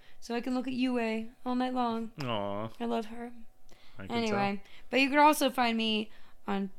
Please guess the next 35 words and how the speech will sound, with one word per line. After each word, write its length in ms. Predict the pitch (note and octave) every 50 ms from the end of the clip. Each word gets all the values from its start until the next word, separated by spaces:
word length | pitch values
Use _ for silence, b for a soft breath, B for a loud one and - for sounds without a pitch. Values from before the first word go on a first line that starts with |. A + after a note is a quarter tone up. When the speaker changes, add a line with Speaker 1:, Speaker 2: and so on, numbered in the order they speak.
| - -
Speaker 1:
Twitter 500 | - - F4 E4+ E4+ E4 E4 E4 D#4+ - -
at 240 | A#3 A3 A3 - -
D 160 | - G3+ G3+
J 140 | - - B2+
Vivitch. 520 | - - - - - - - - - - - - _ _ _ _ -
Speaker 2:
And 140 | - B2+
you 100 | C3+ D3
can 160 | - - C#3+ -
find 480 | - - E3+ F3 E3 D3+ C#3 C3+ B2
Show 380 | - - - D3+ D3+ E3 E3+ E3
Dependent 960 | C#3+ A#2 A2+ G2 - - - C#3 C#3+ D3+ D3+ D3+ C#3+ C3+ C#3+ C#3+ C3+ - - - - - -
on 440 | - C3 C3+ C#3 C#3 C#3 C#3 C3+ - - -
any 380 | - C#3+ D#3 E3 D#3+ D#3+ D#3 D3+
podcast 840 | C#3 - - - C3 B2+ C3+ C3+ B2 - - C3+ B2+ B2+ B2+ B2+ A#2+
service 600 | - - - B2 A#2+ A#2+ A#2+ A#2 B2 A#2 - -
that 160 | G#2+ G#2 G2
you 460 | G2+ G#2 A2+ A#2+ B2 B2+ B2+ C3 B2+ - _ _ _ -
subscribe 480 | - G2+ - - B2 A2+ G#2+ G#2 F#2+
to. 240 | - A2 G#2+ G#2+ A#2 - - -
Speaker 1:
Ah, 280 | C4 D4 E4 D4 A#3
there 160 | G#3 A3+ C4
you 80 | D#4 C#4
go. 240 | A#3 A3 D4+ E4 C#4
Speaker 2:
Ooh, 40 | A3+
saved 460 | - - B2 B2+ D3+ F3 E3+ C#3 A2+
it. 200 | A#2 A2+ A2+ - - b b b
Speaker 1:
There 160 | b A#3+ C4+
you 300 | E4+ B4 B4 G#4+ F4 D#4+
go. 100 | D4 A#3 -
It's 100 | A3 -
Speaker 2:
That 180 | - A3 A2+ A2
is 60 | A2
Speaker 1:
perfect. 220 | - - - - -
Speaker 2:
Spotify, 840 | C#3+ C#3 C#3 C#3 C#3 C3 - - C#3 C3 B2+ B2+ B2 B2+ B2 A#2+ - - - - -
Apple, 840 | B2+ C3 C3+ C3 B2+ - - B2+ B2 A#2+ A#2+ A#2 A#2 A#2 A2+ G#2+ G#2+